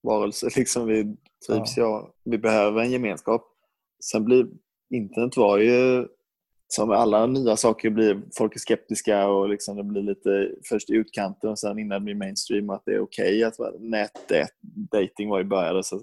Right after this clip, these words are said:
Speaker 1: kom
Speaker 2: Ja.
Speaker 1: Tinder så här. Det kom i olika steg. Nu är det Instagram, Facebook och nya och TikTok och liksom allt det här, och det kommer ju fortsätta utvecklas. Vi kan också prata om det lite. Jag tror ju att du och jag, våra generationer,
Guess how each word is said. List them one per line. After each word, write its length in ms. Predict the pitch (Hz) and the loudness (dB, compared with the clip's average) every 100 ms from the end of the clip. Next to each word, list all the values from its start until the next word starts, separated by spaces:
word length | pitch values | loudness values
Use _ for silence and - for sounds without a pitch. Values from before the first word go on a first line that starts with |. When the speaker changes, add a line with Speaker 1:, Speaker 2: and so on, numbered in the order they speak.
| - - | -12 -10
Speaker 1:
kom 140 | 107 | -10
Speaker 2:
Ja. 60 | 110 | -10
Speaker 1:
Tinder 340 | 101 95 90 | -10 -8 -6
så 120 | - | -6
här. 180 | - - _ _ _ | -8 -10 _ _ _
Det 160 | - - | -20 -4
kom 220 | 117 - | -2 0
i 60 | 110 | -2
olika 240 | 104 101 | -2 -4
steg. 280 | - 101 104 117 110 - | 0 0 2 0 -2 -8
Nu 220 | 107 110 | -4 -2
är 140 | 113 | 0
det 160 | 104 87 | 0 -2
Instagram, 720 | 107 - 104 107 107 101 104 | -6 -4 -2 -2 -4 -6 -8
Facebook 720 | 98 - - 101 - - 101 - - _ - - _ _ - | -10 -12 -6 -6 -4 -4 -4 -6 -20 _ -20 -20 _ _ -14
och 140 | 110 | -10
nya 420 | 104 101 95 92 | -8 -6 -4 -4
och 180 | 98 98 | -8 -12
TikTok 420 | - - 104 - | -18 -10 -10 -8
och 120 | - | -12
liksom 240 | - - _ _ - _ _ - - - - | -12 -12 _ _ -20 _ _ -20 -20 -18 -2
allt 200 | 104 107 - | -2 -2 0
det 60 | |
här, 100 | 113 | 0
och 60 | 110 | -2
det 80 | 110 | -6
kommer 240 | 113 113 | -6 -6
ju 60 | 110 | -4
fortsätta 400 | 120 - 104 113 | -6 -6 -4 -2
utvecklas. 720 | 120 - 110 110 107 - - _ _ _ 113 107 | -2 -4 -4 -4 -6 -6 -12 _ _ _ -4 -2
Vi 80 | 117 | -4
kan 140 | - | -2
också 220 | 120 - | -4 -2
prata 240 | - 139 123 | 0 0 0
om 60 | |
det 180 | 113 104 | -2 -2
lite. 140 | 101 95 98 | -4 -4 -4
Jag 240 | 104 107 | -4 -4
tror 280 | - 131 113 | 0 2 4
ju 60 | 104 | 2
att 180 | 107 _ | -4 _
du 180 | 123 107 | -4 0
och 100 | 107 | 2
jag, 360 | 107 120 135 - _ _ _ | 4 2 0 -8 _ _ _
våra 280 | 123 117 110 | -2 0 2
generationer, 600 | 107 123 123 107 104 101 | 0 0 0 0 -2 -4